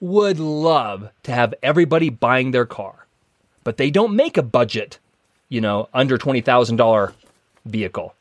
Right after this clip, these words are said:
'cause they know who their customer is, and they're okay with that. So if you know who your customer is, and you know what you want them to experience,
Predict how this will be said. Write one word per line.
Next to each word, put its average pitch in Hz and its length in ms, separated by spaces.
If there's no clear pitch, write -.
'cause 131 140
they 185 120
know 190 120
who 175 80
their 196 120
customer 117 520
is, 104 360
and 147 120
they're 208 100
okay 247 240
with 233 160
that. - 340
So - 220
if 147 140
you 262 140
know 311 200
who 294 120
your 277 160
customer 113 460
is, 160 220
and 151 180
you 156 80
know 190 140
what 254 140
you 190 100
want 190 240
them 170 160
to 147 120
experience, 214 840